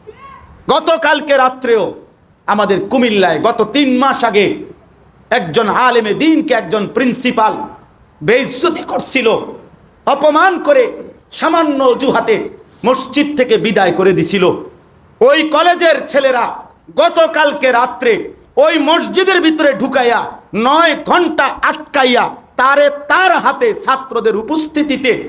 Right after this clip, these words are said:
তারে পদত্যাগপত্র দিয়া ঘাট ধরা কলেজ থেকে বের করে দিছে। আল্লাহ তাআলা বেইজ্জতি করে দেখায় দিছে। ছাত্ররা বলছে, "স্যার,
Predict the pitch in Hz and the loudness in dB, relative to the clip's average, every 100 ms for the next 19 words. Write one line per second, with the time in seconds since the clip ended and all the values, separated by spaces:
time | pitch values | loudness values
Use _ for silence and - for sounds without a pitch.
0 | - - 196 196 185 - 277 277 262 233 | -16 -4 -2 0 0 0 2 2 0 -4
1 | - 226 220 214 185 185 175 160 - 302 | -2 -4 -2 -4 -2 0 0 -2 -4 -2
2 | 339 294 233 254 196 - - - 202 208 | -4 -2 2 2 0 -6 -18 -2 0 2
3 | 208 208 170 175 165 165 143 127 - 719 | 0 -2 0 0 0 -2 -4 -6 -6 -4
4 | 740 880 960 1077 - - - - - - | -2 0 2 2 2 0 -2 -4 -6 -6
5 | - - - - 208 247 240 202 160 196 | -6 -8 -8 -4 -2 -2 -2 -2 0 0
6 | 175 160 214 156 202 196 185 180 160 180 | 0 0 0 -2 -6 -6 -4 -4 0 -2
7 | 180 196 165 147 - - - - _ - | 0 0 0 -4 -8 -14 -16 -20 _ -12
8 | - 226 226 220 226 247 220 220 240 - | -6 -6 -2 0 2 2 2 2 -2 0
9 | 233 320 320 | 2 4 2